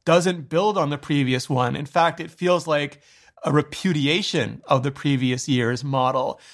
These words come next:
And in some ways, it's just fun. Like,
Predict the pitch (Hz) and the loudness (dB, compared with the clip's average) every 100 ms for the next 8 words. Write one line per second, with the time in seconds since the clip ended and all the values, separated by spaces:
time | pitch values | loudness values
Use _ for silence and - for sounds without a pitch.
0 | - 156 165 170 202 185 156 143 156 - | -4 -2 0 0 0 2 0 0 -4 -4
1 | 156 139 - _ - 147 127 113 131 123 | 0 0 0 _ 0 0 0 -4 -2 0
2 | 120 | 0